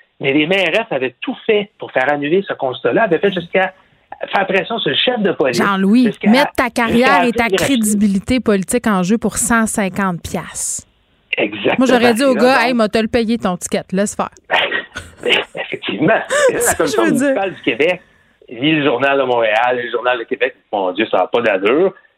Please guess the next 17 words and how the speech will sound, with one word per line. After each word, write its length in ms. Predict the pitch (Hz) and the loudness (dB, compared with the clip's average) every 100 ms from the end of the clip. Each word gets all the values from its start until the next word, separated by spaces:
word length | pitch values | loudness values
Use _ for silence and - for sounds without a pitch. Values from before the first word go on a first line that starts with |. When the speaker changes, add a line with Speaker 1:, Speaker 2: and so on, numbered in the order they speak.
| _ _ | _ _
Speaker 1:
On 380 | 165 151 175 160 - | 0 2 2 0 0
fait 120 | 160 | 0
des 120 | 135 | 0
vérifications 800 | 135 127 - 127 110 - 139 175 - | 0 -2 0 -2 -2 -2 -2 -2 0
et, 320 | 143 151 156 - 117 | 0 2 0 -4 -6
euh, 480 | 113 107 101 104 - | -4 -2 -2 -2 0
le 120 | 113 | 0
vingt-cinq 480 | 113 131 127 139 135 | 2 0 0 -2 0
février, 500 | 127 117 110 113 135 | 0 0 0 0 2
donc, 320 | 123 120 135 _ _ _ 123 | 2 0 -4 _ _ _ -4
les 180 | 139 | -2
deux 140 | 160 151 | 0 0
mairesses 420 | 139 120 135 143 | 2 2 0 0
ont 100 | 123 | -2
reçu 440 | 117 - 147 160 - _ - | -2 -4 -4 -4 -6 _ -4
des 140 | 131 123 | -2 0
citations 640 | - 127 117 - 139 139 | -2 -2 -2 0 0 0